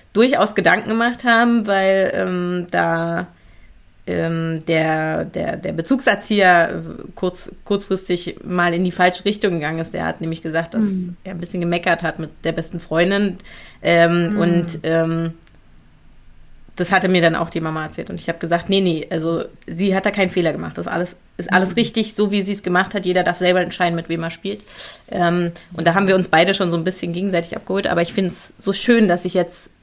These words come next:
Speaker 1: die Kinder werden einen Fahrplan kriegen. Der Erzieher
Speaker 2: Mhm.
Speaker 1: wird, äh, der Pädagoge wird
Speaker 2: Und
Speaker 1: ins Boot geholt.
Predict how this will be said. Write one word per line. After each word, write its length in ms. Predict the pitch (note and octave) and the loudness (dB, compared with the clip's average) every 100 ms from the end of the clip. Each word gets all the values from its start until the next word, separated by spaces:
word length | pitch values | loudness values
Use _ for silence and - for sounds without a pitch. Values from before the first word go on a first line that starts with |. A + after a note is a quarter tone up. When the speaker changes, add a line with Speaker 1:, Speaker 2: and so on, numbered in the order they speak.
| _ | _
Speaker 1:
die 80 | F#3+ | -10
Kinder 360 | E3+ A3+ A3 F#3+ | 0 4 4 4
werden 200 | F#3+ F#3+ | 2 2
einen 120 | F#3 | -2
Fahrplan 500 | - G#3 A3+ F#3+ E3+ | -2 0 0 -2 -4
kriegen. 360 | E3+ F3 F3+ G3 - - _ _ _ _ _ _ | -4 -4 -4 -4 -12 -20 _ _ _ _ _ _
Der 140 | F#3 F3 | 4 4
Erzieher 300 | F3 D#3 A3 | 2 2 0
Speaker 2:
Mhm. 60 | |
Speaker 1:
wird, 180 | G3 G3+ | 0 -4
äh, 180 | C#3 F#3+ | 0 2
der 100 | F#3+ | 2
Pädagoge 500 | G3 F3+ F3+ A3+ G#3 | 0 -2 0 2 2
wird 140 | F#3+ | 2
Speaker 2:
Und 60 | F#3+ | 0
Speaker 1:
ins 120 | F#3 | -2
Boot 420 | - F#3 A3 B3 | -10 -2 2 2
geholt. 540 | - F#3+ F3 G3 A3 | 2 -2 2 2 0